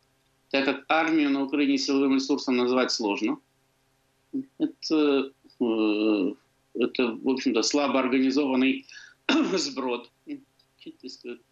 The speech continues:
э, самые, так сказать, боеспособные части которого сидят на линии соприкосновения в Донбассе, но их боеспособность тоже весьма относительна. Тем более, что убери их с линии соприкосновения, непонятно, доберутся они там до Киева, чтобы организовывать переворот или кого-то защищать, или не доберутся.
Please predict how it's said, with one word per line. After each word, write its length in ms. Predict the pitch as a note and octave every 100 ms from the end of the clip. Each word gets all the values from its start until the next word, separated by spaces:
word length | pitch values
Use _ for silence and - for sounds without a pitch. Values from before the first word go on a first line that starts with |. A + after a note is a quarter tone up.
| _ _ _
э, 280 | A2 A2 G2 -
самые, 500 | - D#3+ D#3 C#3+ C#3
так 80 |
сказать, 220 | C3+ B2 A#2
боеспособные 800 | C#3+ C3+ - C3 D3 C3 C3+ C3
части 320 | C#3+ C3+ C3+
которого 540 | C3 B2 B2+ B2 B2
сидят 500 | A#2+ B2+ A#2+ A#2+ A#2+
на 140 | C3 A#2+
линии 280 | B2 A#2+ A#2+
соприкосновения 840 | - - A#2 A#2+ B2 B2 A#2 A#2
в 80 | A2
Донбассе, 500 | A#2+ A#2+ C#3+ D#3 A2
но 80 | A#2
их 160 | B2 -
боеспособность 640 | A#2+ A#2 A2+ B2+ B2+ A2+
тоже 200 | A#2+ A#2+
весьма 280 | A2+ - A#2
относительна. 640 | A2 A2 - - - - - - - - - -
Тем 180 | B2 A2
более, 380 | B2+ B2 B2 A#2+
что 540 | - - A#2+ A#2+ - _ _ -
убери 420 | C3+ C3+ C#3+ C#3+
их 80 | C3+
с 80 | -
линии 280 | C3+ C3 B2+
соприкосновения, 920 | B2+ B2+ A#2+ C3 - C3+ D#3+ D#3 B2
непонятно, 600 | A#2+ - B2 C3 - A#2+
доберутся 560 | A#2 A#2+ B2+ C3+ C3+ A2+
они 140 | A2+
там 200 | G#2+ G#2+
до 100 | A#2
Киева, 380 | - C#3 C3+ -
чтобы 240 | - A2
организовывать 580 | A2 A2 A2 A#2 A2 A2
переворот 480 | A#2 A2+ A2+ A#2 A#2
или 100 | G#2+
кого-то 280 | - G#2+ G#2+
защищать, 500 | G2+ G2 - G#2+ G#2+
или 120 | G2
не 120 | G2+ G#2
доберутся. 640 | G#2 A2+ C#3+ F3+ F3+